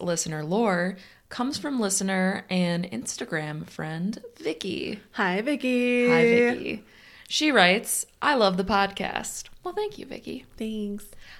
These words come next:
Speaker 1: "I was hired to work reception on the night shift, eleven P M to seven A M, at a hotel in Monticello, Minnesota. It was a quiet, easy job. I would watch the security cameras and check guests in,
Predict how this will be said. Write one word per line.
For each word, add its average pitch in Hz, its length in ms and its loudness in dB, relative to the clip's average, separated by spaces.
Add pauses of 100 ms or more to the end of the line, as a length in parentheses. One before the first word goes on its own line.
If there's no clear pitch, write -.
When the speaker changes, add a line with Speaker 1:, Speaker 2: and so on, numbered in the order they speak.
(160)
Speaker 1:
"I 226 140 4
was 302 200 2
hired 202 400 2
to 208 100 -8
work 180 340 0
reception 170 680 -4
on 190 200 0
the 220 80 2
night 180 280 0
shift, 175 520 -4
eleven 180 400 0
P 196 140 -4
M 185 180 0
to 240 80 -2
seven 170 340 0
A 156 140 -4
M, 165 300 -2 (340)
at 226 160 4
a 247 100 -4
hotel 196 480 0
in 185 180 0
Monticello, 170 680 0
Minnesota. 165 640 -6 (200)
It 233 140 4
was 240 140 0
a 254 40 2
quiet, 277 560 0
easy 202 300 -2
job. 175 400 -2 (400)
I 180 140 4
would 180 140 2
watch 180 400 0
the 214 60 -6
security 190 500 -2
cameras 185 680 0
and 175 140 -4
check 262 240 -4
guests - 400 0
in, 180 420 0